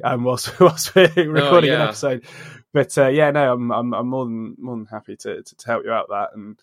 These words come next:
Speaker 2: Oh, thank
Speaker 1: and
Speaker 2: you.
Speaker 1: support you as much as I can,
Speaker 2: Thank
Speaker 1: 'cause
Speaker 2: you,
Speaker 1: that, that
Speaker 2: Daniel.
Speaker 1: sounds like a, an awesome story, and you, you're quite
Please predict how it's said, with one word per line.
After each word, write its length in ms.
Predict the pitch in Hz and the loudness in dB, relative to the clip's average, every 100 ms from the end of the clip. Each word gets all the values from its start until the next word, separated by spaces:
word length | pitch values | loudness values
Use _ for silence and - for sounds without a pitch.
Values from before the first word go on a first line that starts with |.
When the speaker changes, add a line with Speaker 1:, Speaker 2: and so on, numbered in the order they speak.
| - | -14
Speaker 2:
Oh, 140 | 127 | -14
thank 240 | - 131 127 | -12 -12 -12
Speaker 1:
and 120 | 110 | -12
Speaker 2:
you. 60 | 98 | -10
Speaker 1:
support 140 | 85 | -10
you 20 | 101 | -10
as 100 | 113 | -14
much 120 | 87 | -12
as 80 | 120 | -8
I 40 | |
can, 120 | 139 | -6
Speaker 2:
Thank 80 | 127 | -4
Speaker 1:
'cause 100 | 147 | 2
Speaker 2:
you, 60 | 190 | 2
Speaker 1:
that, 60 | |
that 40 | 151 | 4
Speaker 2:
Daniel. 160 | 165 | -2
Speaker 1:
sounds 260 | 143 151 135 | 0 -2 -2
like 200 | 131 - | -4 -2
a, 260 | 131 127 131 | -2 -2 -2
an 80 | |
awesome 320 | 151 156 135 120 | 0 0 -2 -8
story, 380 | - 139 143 | -2 0 2
and 100 | 139 | 0
you, 60 | 135 | -2
you're 220 | 127 135 | -4 -6
quite 260 | - 165 | -4 -2